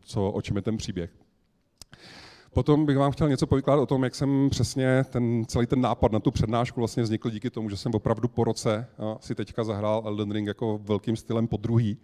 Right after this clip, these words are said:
Tak co mě to dalo a jak jsem si to prostě zpříjemnil a tak dál, proč si myslím, že to je dobrý nápad zahrát si takhle Elden Ring po druhý. Eh, na to konto dám nějaký tipy pro veterány, který podobně jako já prostě hledali důvody,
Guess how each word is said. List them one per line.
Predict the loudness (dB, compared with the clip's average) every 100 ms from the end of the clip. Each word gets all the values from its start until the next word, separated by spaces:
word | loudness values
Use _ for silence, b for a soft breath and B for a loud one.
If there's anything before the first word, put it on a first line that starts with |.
| B B B
Tak | -14 -12
co | -2 0
mě | 0
to | -2 -2
dalo | -2 0 0 0
a |
jak | -4 -6
jsem | -10
si | -8 -4
to | 2 6 6 2
prostě | -4 -8 -8
zpříjemnil | -8 -6 -4 -2 -2 -4 -6
a |
tak | -6 0
dál, | 2 2 2
proč | -4 -8
si | -10 -8 -6
myslím, | -4 -2 0
že | 0
to | 2
je | 2 2
dobrý | 2 2
nápad | 2 2 2 2
zahrát | -6 -4 -6
si | -6
takhle | -10 -6 -4
Elden | -2 0
Ring | -2 -2
po |
druhý. | 0 2 2 0 B B B B B B B B _
Eh, | 4 6 6
na | 4
to | 2
konto | 2 4 4
dám | 4 4
nějaký | 2 0
tipy | 4 6
pro | 6
veterány, | 2 2 2 4 4 2
který | -2 -4
podobně | -2 -4 2 0
jako | 4
já | 4 6
prostě | 4 -2 -4
hledali | -4 -4 -4
důvody, | -4 0 6 8 8